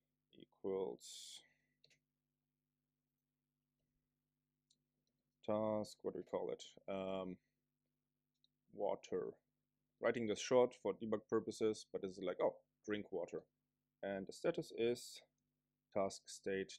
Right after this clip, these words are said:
done. Fun thing about structs, you know, uh, th-, this, uh, and, you know, initialize in general, this thing, uh, has to be a task state, so we can already abbreviate it to be either done or to do. Uh, it doesn't have to be task state dot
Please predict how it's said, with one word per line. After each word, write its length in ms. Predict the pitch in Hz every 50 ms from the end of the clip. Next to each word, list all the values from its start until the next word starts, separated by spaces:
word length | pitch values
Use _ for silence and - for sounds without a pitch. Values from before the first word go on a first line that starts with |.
| - 101
done. 260 | 98 90 87 87 87 - _ _ _ _ _ _ _ _ _ _ _ _ _ _ _ _ _ _ _ _ _ _ _ _ _ _ _
Fun 140 | - 147 160
thing 180 | 160 170 170 156
about 220 | 135 131 120 -
structs, 460 | - - 147 156 160 - - - - - _ _
you 80 | 123
know, 140 | 117 113 110 107
uh, 180 | 104 107 107
th-, 220 | 107 117 120 110 107
this, 340 | 117 120 - - - - _ -
uh, 180 | 104 98 95 - - -
and, 100 | 107 101
you 80 | 98
know, 120 | 95 - -
initialize 400 | 95 95 95 - - 98 95 92
in 120 | 98 92 87
general, 420 | 87 92 98 101 101 104 104 104 - _ -
this 180 | 104 - -
thing, 320 | - - 101 104 107 110 110 - _ _ - 98
uh, 160 | 98 98 95 -
has 140 | - 104 -
to 80 | - 104
be 80 | 98 95
a 40 |
task 360 | - - 104 110 110 - - -
state, 340 | - - - 117 117 117
so 100 | - -
we 80 | 104 107
can 140 | - 107 95
already 300 | 92 92 95 95 101 -
abbreviate 480 | 92 85 95 92 95 95 92 85 85
it 100 | - - - -
to 60 | 107
be 140 | 98 98 95
either 180 | - 90 87 87
done 360 | 87 87 87 85 92 95 98 - _
or 140 | - 95 95
to 140 | - - 101
do. 260 | 92 - 101 104 120 - _ _ _ _ _ _ _ _ _ _ _ - 101
Uh, 180 | 98 98 95 92
it 60 | 95
doesn't 220 | 156 160 160 123
have 140 | 113 110 -
to 80 | - 104
be 300 | 98 101 95 95 92 -
task 380 | - - 95 95 - - - -
state 360 | - - - - 107 - - -
dot 140 | - 85 -